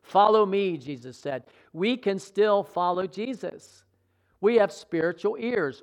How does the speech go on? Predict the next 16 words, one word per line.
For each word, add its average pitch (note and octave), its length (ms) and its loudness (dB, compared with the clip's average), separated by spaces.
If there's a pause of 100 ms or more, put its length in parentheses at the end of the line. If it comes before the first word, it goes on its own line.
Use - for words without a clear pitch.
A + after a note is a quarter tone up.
We E3+ 220 -4
can B3 220 -8
hear F3 340 -8
in D3 220 -10
the F#3 80 -10
Spirit. A3+ 520 -2 (460)
We F#3+ 160 4
have G#3 160 4
spiritual E3 580 -4
eyes. G3 560 0
We E3 160 -6
can G#3 200 -10
see E3+ 360 -8
in D#3+ 140 -10
the F#3 60 -12
Spirit. A3 420 -4